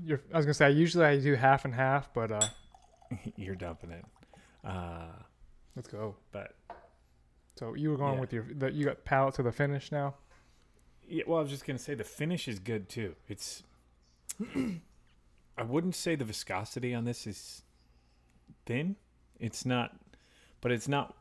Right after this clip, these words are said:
Speaker 2: the v-, v-, like, it doesn't expand in volume like we had a couple of weeks ago. What was that? Um, oh, now I'm forgetting. We do so many of these
Speaker 1: The
Speaker 2: already.
Speaker 1: Heaven Hill?
Speaker 2: Uh, no, I don't think it was the Heaven Hill. Uh,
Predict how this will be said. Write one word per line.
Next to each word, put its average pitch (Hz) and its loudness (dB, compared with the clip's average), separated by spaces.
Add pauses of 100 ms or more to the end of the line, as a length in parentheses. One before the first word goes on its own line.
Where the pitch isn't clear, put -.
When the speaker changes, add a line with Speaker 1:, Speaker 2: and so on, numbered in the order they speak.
Speaker 2:
the 117 -2
v-, 101 -4 (100)
v-, 98 -4 (180)
like, 104 0
it 107 2
doesn't 123 8
expand 107 4
in 98 4
volume 92 4
like 87 -2
we 92 4
had 90 2
a 85 -2
couple - -2
of 87 4
weeks 87 0
ago. 87 -4 (100)
What 117 -2
was 92 2
that? - -8 (560)
Um, 98 -2 (720)
oh, 101 0
now 87 2
I'm 87 2
forgetting. 90 -2 (540)
We 95 2
do 87 4
so - 4
many 90 8
of 87 6
these 85 2
Speaker 1:
The - 2
Speaker 2:
already. - 4
Speaker 1:
Heaven 135 4
Hill? 139 2 (640)
Speaker 2:
Uh, 104 10
no, 117 10
I 123 10
don't 131 8
think 135 8
it - 6
was 107 4
the 98 2
Heaven 98 4
Hill. 90 2 (600)
Uh, 113 4